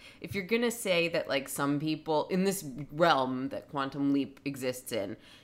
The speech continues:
they've already said, like, some people can hear ghosts better than other people, some people can, dogs can see Al, some people can see Al,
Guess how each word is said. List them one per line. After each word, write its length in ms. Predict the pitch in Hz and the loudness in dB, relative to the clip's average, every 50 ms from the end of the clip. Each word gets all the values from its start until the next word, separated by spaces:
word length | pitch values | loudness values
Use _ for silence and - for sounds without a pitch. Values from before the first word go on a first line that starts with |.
| - _ | -8 _
they've 180 | 143 151 147 175 | 0 2 6 6
already 260 | 196 214 208 180 170 | 8 8 8 4 4
said, 260 | 160 - 147 143 117 | 4 4 2 2 2
like, 200 | 123 117 123 - | 0 -2 -2 -2
some 200 | - 127 139 156 | -2 -2 -2 0
people 240 | 175 160 143 160 147 | -2 -2 -4 -4 -6
can 200 | - - 160 165 | -4 -4 -2 0
hear 160 | 160 156 156 | 0 0 0
ghosts 460 | 156 - 117 120 143 139 139 - - - | 0 2 2 2 2 2 -2 -8 -14 -4
better 260 | - 131 131 139 139 | 0 2 2 4 4
than 120 | 135 135 | 2 2
other 200 | 131 131 135 131 | 0 0 0 -2
people, 480 | 131 131 120 120 - - 123 120 127 135 | -2 -4 -6 -6 -6 -4 -4 -2 -2 0
some 260 | - 143 135 147 147 | 2 2 2 2 2
people 280 | 156 151 135 - 143 139 | 0 -2 0 0 -2 -2
can, 180 | - - - - 156 | -2 -4 -6 -6 0
dogs 440 | - 160 151 151 165 180 170 - - | 4 6 8 8 8 6 4 0 -4
can 180 | - 170 165 160 | -4 -4 -2 -2
see 240 | - 175 170 - - | -2 -2 -2 -2 2
Al, 440 | - 139 139 139 139 143 147 147 - - - - - | 6 8 8 10 10 8 6 4 0 -8 -20 -20 -4
some 220 | - 143 147 151 | 0 0 2 2
people 300 | 147 165 156 170 175 165 | 2 0 0 2 0 0
can 200 | - 190 170 180 | 0 0 0 0
see 300 | 175 - 180 165 151 - | -2 -2 0 0 0 2
Al, 560 | 156 156 147 143 147 151 151 156 160 156 - | 4 6 6 8 6 6 6 4 2 0 -6